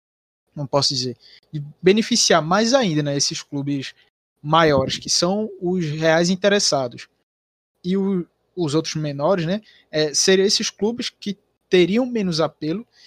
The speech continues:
se juntarem e formar blocos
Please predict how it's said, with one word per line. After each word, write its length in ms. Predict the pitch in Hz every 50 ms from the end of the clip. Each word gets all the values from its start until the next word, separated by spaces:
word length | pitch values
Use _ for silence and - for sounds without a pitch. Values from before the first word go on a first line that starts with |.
| _ _ _
se 240 | - - - 190
juntarem 680 | 202 196 233 269 - _ - 165 156 160 180 202 254 285 _ _ _ _ _ _ _ _
e 200 | - 147 143 147
formar 440 | 151 - - 185 175 165 175 214 262
blocos 580 | 226 175 160 151 151 165 196 202 - 269 -